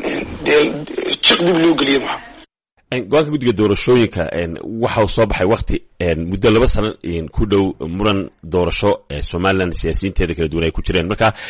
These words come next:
Speaker 2: een, ma soo afjaraya ama murankii halkaa, een, een, doorashooyinku, mm,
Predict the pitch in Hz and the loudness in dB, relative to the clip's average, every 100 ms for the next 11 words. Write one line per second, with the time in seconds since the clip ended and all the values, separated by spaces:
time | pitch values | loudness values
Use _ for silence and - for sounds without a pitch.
0 | - - 123 113 - 117 131 123 - 170 | -12 -2 0 0 -2 -4 0 2 4 4
1 | 123 - 131 98 90 90 110 110 113 127 | 2 0 2 4 4 4 2 0 0 0
2 | 110 - 113 113 117 110 - 82 76 - | 0 0 -2 0 2 2 0 -4 -6 -12
3 | - - - 82 76 62 71 98 95 117 | -20 -18 -6 -4 -4 -6 -4 0 0 2
4 | 113 - 95 - - 64 95 107 | 2 2 -4 -4 -12 -12 -10 -12